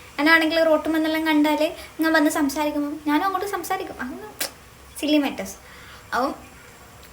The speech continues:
പരമാവധി എന്നെ എല്ലാവരും മൈൻഡ് ആക്കുക, എൻ്റെ വീഡിയോസ് എല്ലാവരും ലൈക്ക് ചെയ്യുക,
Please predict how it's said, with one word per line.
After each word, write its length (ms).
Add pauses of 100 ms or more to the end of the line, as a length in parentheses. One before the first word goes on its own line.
(160)
പരമാവധി 640 (440)
എന്നെ 200
എല്ലാവരും 360
മൈൻഡ് 340
ആക്കുക, 400 (280)
എൻ്റെ 180
വീഡിയോസ് 440
എല്ലാവരും 300
ലൈക്ക് 320
ചെയ്യുക, 320